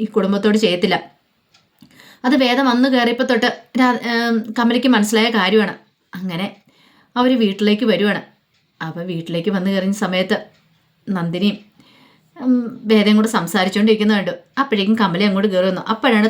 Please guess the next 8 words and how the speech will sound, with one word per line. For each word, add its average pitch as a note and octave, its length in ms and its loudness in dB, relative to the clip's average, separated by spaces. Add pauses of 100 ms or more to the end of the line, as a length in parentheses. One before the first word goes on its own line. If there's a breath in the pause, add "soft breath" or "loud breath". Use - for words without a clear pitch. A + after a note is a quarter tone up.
തൊടിയിൽ F#3+ 220 2
പോയ G3+ 220 0
മാഷും G3+ 460 2
കയറി F#3 160 0
വരുന്നത്. F3 260 -2 (720 loud breath)
അങ്ങനെ B3 240 2
വന്നു G#3 240 2
കഴിഞ്ഞപ്പോഴത്തേനും, G#3+ 760 2